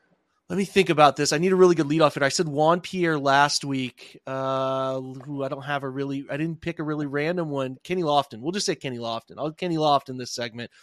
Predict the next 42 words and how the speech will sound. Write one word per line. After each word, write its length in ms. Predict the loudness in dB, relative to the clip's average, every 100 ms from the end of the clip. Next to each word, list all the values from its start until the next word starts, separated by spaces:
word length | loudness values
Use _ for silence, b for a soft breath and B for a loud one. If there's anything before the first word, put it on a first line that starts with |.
| b b
out 80 | -8
of 80 | -8
respect 400 | -8 -10 -10 -12
to 60 | -14
Kenny. 360 | -10 -10 -8 -2
Um, 380 | 2 2 -2 -10 _ _ _ _ 0
all 120 | 2
right, 80 | 4
I'll 180 | 6 6
go. 280 | 6 4 4
The 180 | -2
Bengals 380 | 0 2 2 -2
are 20 |
the 80 | -4
team 240 | -4 -4 0
that 140 | 2
I 80 | 2
still 320 | 0 -2 -2
believe 260 | 0 -2 -2
in 80 |
the 80 | -4
most, 480 | -4 -4 -4 -8 -6
uh, 240 | -6 -6 -6
to 100 | -12
get 220 | -10 -8
back 220 | -4 -6 -6
into 120 | -12
playoff 360 | -6 -2 -2
relevancy. 500 | -4 -6 -6 -10 -14 -4
I 160 | 0
don't 140 | 2 2
know 80 |
if 80 | 2
they 80 | 0
make 260 | -2 -2 -4
it. 140 | -10 _
I 40 |
mean, 120 | -10 -10
the 60 |
Joe 300 | -4 0 2
injury 440 | 2 0 -2 0 -2
is 280 | -4 -8